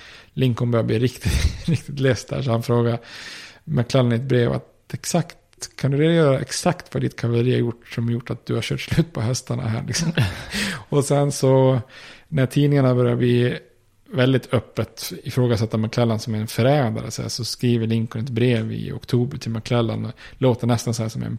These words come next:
pappa som skriver till en son, liksom, så här. Och säger han så här,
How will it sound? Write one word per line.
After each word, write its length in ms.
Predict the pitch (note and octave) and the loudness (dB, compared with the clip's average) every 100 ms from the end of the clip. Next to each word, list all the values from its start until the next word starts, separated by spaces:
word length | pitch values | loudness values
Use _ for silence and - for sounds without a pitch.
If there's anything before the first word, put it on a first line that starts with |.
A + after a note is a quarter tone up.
| - | -2
pappa 360 | C3+ C3 - C#3 | -2 -2 -4 -4
som 140 | A2+ | -4
skriver 300 | - A#2+ A#2+ | -4 -4 -4
till 140 | A2+ | -6
en 100 | B2 | -4
son, 380 | B2 D3+ C3+ B2 | -2 0 0 -2
liksom, 300 | B2 A#2+ B2 | -6 -8 -4
så 100 | A2+ A2+ | -2 -2
här. 120 | A2+ - - - - - | -4 -12 -16 -18 -12 -6
Och 80 | |
säger 260 | - B2+ B2 | 0 2 2
han 120 | B2 | 0
så 120 | A#2+ | 0
här, 140 | A#2 | 0